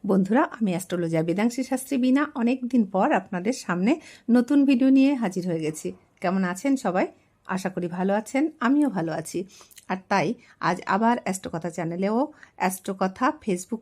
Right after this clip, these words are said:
পেজের পক্ষ থেকে সবাইকে জানাই আমার প্রণাম, ভালোবাসা, অভিনন্দন।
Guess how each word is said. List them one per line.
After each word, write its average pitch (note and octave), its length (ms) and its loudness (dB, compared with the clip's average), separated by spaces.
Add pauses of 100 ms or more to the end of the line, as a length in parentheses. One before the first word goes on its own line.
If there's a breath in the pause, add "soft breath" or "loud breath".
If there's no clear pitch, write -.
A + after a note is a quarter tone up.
পেজের G#3+ 300 -2
পক্ষ F3 300 -6
থেকে F#3+ 320 -8
সবাইকে B3 680 -2
জানাই F#3 420 -2
আমার E3+ 240 -8
প্রণাম, F#3+ 400 -2
ভালোবাসা, E3+ 500 -4
অভিনন্দন। E3 500 -8